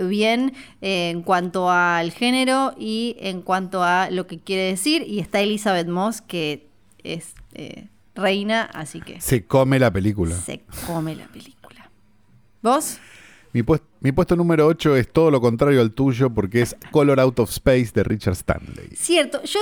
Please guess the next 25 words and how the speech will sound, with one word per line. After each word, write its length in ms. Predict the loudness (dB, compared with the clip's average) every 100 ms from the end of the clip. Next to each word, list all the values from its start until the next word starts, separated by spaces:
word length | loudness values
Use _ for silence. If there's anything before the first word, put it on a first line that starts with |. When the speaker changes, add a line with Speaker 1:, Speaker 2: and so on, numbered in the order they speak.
| 0
Speaker 1:
te-, 140 | 0
o 40 | 0
sea, 200 | -2 -2
tenía 280 | 0 0
que 80 | 0
aclarar 460 | -2 0 2 2 2
eso. 400 | -2 -4 -4 -4 -2
Hay 240 | 0 2
algunas 400 | 0 0 -2 -2
que 140 | -4
yo 200 | -2 0 0
no 200 | 0 0
me 100 | 0
acordaba 880 | 0 0 2 2 2 2 2 0 -4 -14 _
si 180 | -6 0
habían 380 | 0 0 -2 -4
sido 340 | -6 -4 -2
este 340 | -4 -6 -4 0
año, 600 | 0 -2 -2 0 -2 -4
si 160 | -4
las 180 | -4 -4
habíamos 360 | -6 -6 -6 -6
visto 220 | -8 -10
este 240 | -8 -4 -2
año. 720 | -2 -4 -6 -4 -4 -4 -8